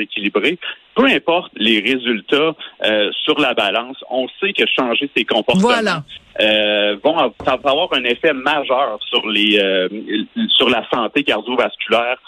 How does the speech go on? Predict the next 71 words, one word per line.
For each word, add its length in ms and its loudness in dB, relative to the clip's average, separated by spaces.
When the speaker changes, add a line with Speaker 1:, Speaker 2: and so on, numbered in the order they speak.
Speaker 1:
à 140 -2
long 180 -2
terme. 220 -2
Donc, 260 0
c'est 220 -2
ça 80 4
qu'on 140 0
devrait 260 2
encourager. 480 0
Puis, 240 -10
ben, 160 2
évidemment, 460 -2
il 80 -2
y 20 2
a 40 0
des 180 0
gens 120 -2
qui 160 -4
vont 120 0
perdre 220 0
du 100 -16
poids 220 2
en 160 0
changeant 340 2
leurs 220 0
habitudes 400 -2
de 60 6
vie. 280 -2
Il 60 2
y 20 2
a 40 2
des 200 2
gens 160 0
qui 120 -10
perdront 380 -2
pas 120 0
de 40 -4
poids. 220 2
Il 20 4
y 40 2
a 40 0
même 160 2
des 180 2
gens 160 2
qui 120 -6
vont 100 2
en 100 2
gagner. 460 0
Speaker 2:
Mais 160 4
c'est 200 0
pas 80 2
Speaker 1:
Euh, 40 2
Speaker 2:
ça 200 2
Speaker 1:
mais 80 0
Speaker 2:
l'objectif. 560 0
C'est 240 -2
ça, 200 2
ça, 240 2
donc, 240 0
Speaker 1:
Exactement. 460 -2
Speaker 2:
l'objectif, 540 2
c'est 140 2
d'être 220 0
en 100 2
Speaker 1:
Exactement. 280 2
Speaker 2:
santé 260 0
Speaker 1:
Donc, 140 0
Speaker 2:
et 80 2
Speaker 1:
faut 80 -6
Speaker 2:
pas, 180 2
Speaker 1:
vraiment 100 0